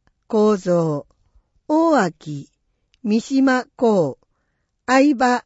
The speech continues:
義次。大根、平野啓介。平山啓介。桜ヶ丘、高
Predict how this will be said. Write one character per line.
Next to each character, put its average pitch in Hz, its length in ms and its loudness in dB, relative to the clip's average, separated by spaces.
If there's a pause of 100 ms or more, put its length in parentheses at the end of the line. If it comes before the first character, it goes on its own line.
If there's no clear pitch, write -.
(100)
義 208 380 -4
次。 123 440 -12 (1300)
大 294 300 4
根、 143 320 -6 (300)
平 311 360 0
野 165 160 -4
啓 208 320 -2
介。 - 460 -18 (720)
平 269 300 0
山 262 440 0
啓 220 320 0
介。 - 460 -14 (920)
桜 294 500 0
ヶ 311 220 2
丘、 156 440 -6 (540)
高 311 340 0